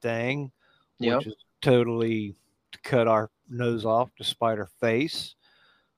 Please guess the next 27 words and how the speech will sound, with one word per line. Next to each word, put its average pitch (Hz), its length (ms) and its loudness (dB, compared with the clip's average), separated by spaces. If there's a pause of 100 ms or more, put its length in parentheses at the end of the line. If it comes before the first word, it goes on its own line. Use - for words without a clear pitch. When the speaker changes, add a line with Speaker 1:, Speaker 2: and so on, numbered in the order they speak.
(300)
Speaker 1:
And 123 100 -10
they're 139 100 0
like, 139 180 6
"No, 180 260 4
it's - 140 -4
a - 20 -20
good 180 260 -2
thing." 110 340 -2 (1120)
And, 110 540 -10
uh, 101 300 -6 (420)
the 117 80 -2
economy's 156 540 0
so 131 200 2
good, 143 280 0
we, 139 200 -4 (100)
we 135 120 -8
changed 117 560 -6
the 131 160 0
definition 147 760 -2 (540)
Speaker 2:
Oh 165 160 10
my 165 140 4
Speaker 1:
how 120 240 2
Speaker 2:
gosh, 117 160 2
Speaker 1:
well 117 140 4
it - 100 2
Speaker 2:
yes. 101 120 0
Speaker 1:
is. - 160 -12